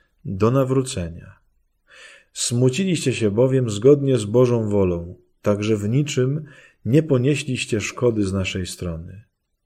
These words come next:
Smutku zgodnego z Bożą wolą nie trzeba żałować,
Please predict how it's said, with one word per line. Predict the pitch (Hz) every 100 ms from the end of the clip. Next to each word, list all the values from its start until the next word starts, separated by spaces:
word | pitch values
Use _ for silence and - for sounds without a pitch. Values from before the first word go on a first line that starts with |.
| _ - - - _
Smutku | - 127 180 - 110
zgodnego | 101 110 113 147 131
z | 104
Bożą | 117 135 123 113
wolą | 139 151 139
nie | 127
trzeba | 127 - 151 139
żałować, | 120 113 101 92 87 - - -